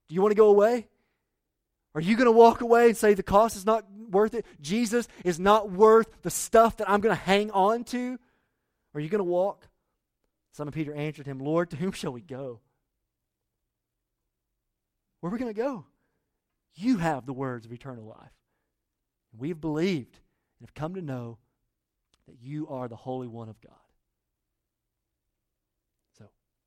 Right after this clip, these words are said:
how is this possible? How is it possible to really lean in and to see this to be true? That, so how do we not walk away, and how do we see that he is who he says he is? Where, <laughs> where are we gonna go?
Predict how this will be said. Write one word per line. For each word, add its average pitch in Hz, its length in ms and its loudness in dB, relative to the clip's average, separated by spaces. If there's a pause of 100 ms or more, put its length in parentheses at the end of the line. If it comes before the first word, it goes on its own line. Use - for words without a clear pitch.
(600)
how 139 200 -12
is 143 60 -14
this 131 120 -16
possible? - 440 -20 (1300)
How 123 120 -16
is 151 60 -12
it 208 100 -16
possible 120 560 -12
to 113 60 -20 (120)
really 143 260 -6
lean 143 260 -6
in 113 260 -12 (680)
and 113 100 -20
to - 80 -20
see 139 180 -10
this 131 300 -8
to 123 100 -20
be 120 80 -14
true? 110 320 -18 (760)
That, 123 100 -20 (140)
so 131 260 -16
how 170 140 2
do 196 60 0
we 180 120 -4
not 190 320 2
walk 190 300 4
away, 180 400 4
and 135 80 -8
how 180 140 2
do 185 60 -2
we 165 140 -4 (120)
see 185 520 -4 (120)
that 151 120 -10
he 175 340 -2
is 151 220 0 (140)
who 160 80 -8
he 151 80 -6
says 170 300 -6
he 139 120 -10
is? 127 60 -10
Where, 165 200 -4
<laughs> - 20 0
where 180 420 -10
are 240 40 -10
we 247 60 -10
gonna 233 180 -12
go? 220 380 -10